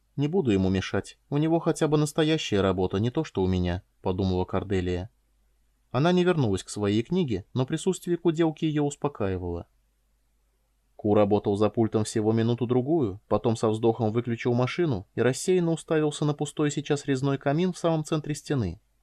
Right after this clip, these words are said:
Корделию он так и не заметил. "Ни одной мне не удается сосредоточиться. Может, это все странная пасмурная погода виновата, что вгоняет людей в такую депрессию?" Куделка взял в руки шпагу и провел рукой по гладкой поверхности ножен.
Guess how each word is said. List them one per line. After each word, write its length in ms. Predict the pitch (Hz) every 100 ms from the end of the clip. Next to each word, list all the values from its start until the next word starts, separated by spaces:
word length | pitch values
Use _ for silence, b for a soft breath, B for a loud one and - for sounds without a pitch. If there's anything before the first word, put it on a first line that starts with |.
| _
Корделию 540 | - 101 104 170 170 160
он 100 | 156
так 240 | 156 147
и 20 |
не 120 | 147 139
заметил. 580 | 139 104 92 85 101 _ _ _ _ _ _ _ _ _ _ 196
"Ни 100 | 196
одной 320 | 190 190 196
мне 220 | 143 131
не 100 | 139
удается 480 | 139 147 139 113 110
сосредоточиться. 1000 | 117 123 123 127 110 - - - 107 117 _ _ _ _ _
Может, 380 | 104 101 101 110
это 120 | 110
все 160 | - 110
странная 480 | - 117 120 120
пасмурная 540 | 120 127 127 127 127 135
погода 400 | 143 147 185 131
виновата, 480 | 107 101 95 95 95
что 180 | -
вгоняет 460 | 101 107 104 101 95
людей 280 | 104 104 98
в 60 |
такую 320 | - 101 104 98
депрессию?" 720 | 107 104 101 - 110 101 113 _ _ _ _ _ _ _ _ _ _ _ _ _
Куделка 480 | 101 95 143 147 98
взял 240 | 101 98
в 60 | 107
руки 200 | 104 117
шпагу 500 | - 160 131 87 -
и 80 | 101
провел 360 | 104 107 107 107
рукой 280 | 113 165 165
по 120 | 160
гладкой 360 | 143 147 -
поверхности 580 | 143 139 139 - 131 -
ножен. 420 | 120 95 90 85